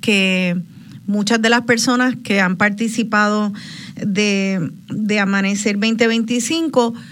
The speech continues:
este, no están recibiendo donativos, sino que ellos mismos lo están pagando. Entonces, mi gran pregunta es, <laughs> perdonen que me ponga yo como trayendo mi, mi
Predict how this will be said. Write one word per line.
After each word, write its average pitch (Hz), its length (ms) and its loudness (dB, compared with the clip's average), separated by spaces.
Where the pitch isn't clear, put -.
este, 202 540 0
no 196 300 0
están 302 260 2
recibiendo 240 600 2
donativos, 240 760 2
sino 196 360 0
que 185 440 -2
ellos 208 180 2
mismos 277 320 4
lo 220 80 2
están 190 260 -2
pagando. 180 440 2
Entonces, 254 240 2
mi 247 160 4
gran 214 260 2
pregunta 277 580 2
es, 294 140 0
<laughs> - 460 -4
perdonen 247 440 4
que 302 120 -2
me 285 140 0
ponga 240 340 2
yo 240 160 2
como 233 400 0
trayendo 208 500 2
mi, 226 140 0
mi 226 600 0